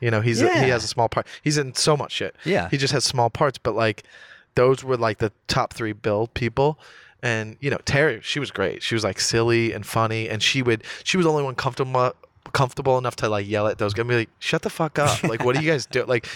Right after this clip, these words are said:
Speaker 1: 'cause she's
Speaker 2: Yeah.
Speaker 1: known them c-, for years 'cause they've been, uh, all in the same i-, industry or, like, whatever, run into each other. Like, she was, like, h-, cool, like, a
Speaker 2: Yeah.
Speaker 1: normal, down-to-earth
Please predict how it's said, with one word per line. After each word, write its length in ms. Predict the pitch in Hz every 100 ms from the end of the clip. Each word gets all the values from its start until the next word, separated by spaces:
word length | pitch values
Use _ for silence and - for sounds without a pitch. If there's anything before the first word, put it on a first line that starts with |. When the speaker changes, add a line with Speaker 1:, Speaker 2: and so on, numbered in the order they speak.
| -
Speaker 1:
'cause 120 | 143
she's 80 | -
Speaker 2:
Yeah. 60 | 117
Speaker 1:
known 180 | 165 160
them 160 | 147 127
c-, 60 | -
for 160 | - 139
years 440 | 147 208 139 -
'cause 160 | - 113
they've 140 | 117
been, 220 | 113 117 - -
uh, 200 | - 127
all 280 | 131 135 135
in 100 | 127
the 100 | 120
same 340 | - 123 120 - - - - - - _ _ _
i-, 60 | 143 151
industry 400 | 147 123 131 120
or, 100 | 117
like, 140 | 117
whatever, 240 | 127 123 104
run 160 | 117 127
into 200 | 127 113
each 140 | 104
other. 200 | 107 104
Like, 200 | 110 104
she 240 | - - 180
was, 140 | 143
like, 200 | 120 107
h-, 160 | - - _ _
cool, 640 | - 147 160 151 151 147 123
like, 140 | 113
a 60 | 117
Speaker 2:
Yeah. 80 | 123
Speaker 1:
normal, 260 | 135 135 127
down-to-earth 720 | 123 117 117 113 117 110 -